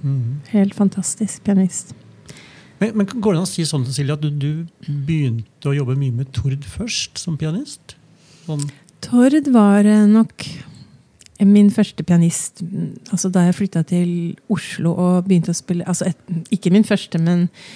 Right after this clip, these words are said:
Speaker 2: når jeg begynte å spille litt mer i jazz-inspirert musikk, så
Speaker 1: Ja.
Speaker 2: var det jo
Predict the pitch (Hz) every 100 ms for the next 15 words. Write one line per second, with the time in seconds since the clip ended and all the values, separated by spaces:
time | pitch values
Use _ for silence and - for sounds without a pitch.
0 | - - _ _ 208 196 190 185 180 -
1 | 185 175 180 - 202 - 202 180 190 -
2 | 202 190 180 - - - - - - -
3 | - _ _ _ - 190 - 196 190 214
4 | 214 269 - - - 202 190 170 170